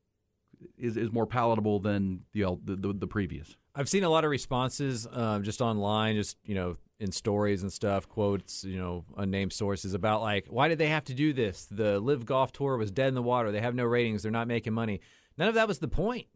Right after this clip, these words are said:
Speaker 1: Right.
Speaker 2: You know, the Saudis didn't na-, need to make money. They needed to cost the P G A Tour enough money and enough headaches over time to make it palatable to then take their money. And my biggest question to the players would be,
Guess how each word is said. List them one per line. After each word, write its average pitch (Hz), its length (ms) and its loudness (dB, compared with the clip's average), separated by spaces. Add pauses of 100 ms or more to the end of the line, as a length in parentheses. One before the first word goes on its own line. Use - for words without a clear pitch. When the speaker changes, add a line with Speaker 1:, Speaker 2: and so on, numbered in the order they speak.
Speaker 1:
Right. 95 220 0 (200)
Speaker 2:
You 131 120 0
know, 139 100 2
the 113 60 -4
Saudis 202 340 0
didn't 175 220 0
na-, 175 200 2
need 151 220 -2
to 131 80 0
make 139 240 2
money. 117 260 2
They 113 140 0
needed 143 260 -2
to 113 80 4
cost 127 380 -2
the 120 60 -4
P 127 200 -4
G 110 200 -2
A 107 100 2
Tour 120 360 2
enough 107 500 0
money 127 260 0
and 117 80 -2
enough 104 300 0
headaches 110 440 0
over 101 280 -2
time 107 400 0
to 107 100 -4
make 101 300 0
it 98 240 0 (240)
palatable 107 560 2
to 101 120 -4
then 98 240 0
take 104 300 -2
their 82 140 -6
money. 80 320 -12 (520)
And 113 340 0
my 156 260 2
biggest 175 340 0
question 143 360 0
to 120 100 -6
the 117 100 0
players 117 460 0
would 90 160 -6
be, 87 340 -4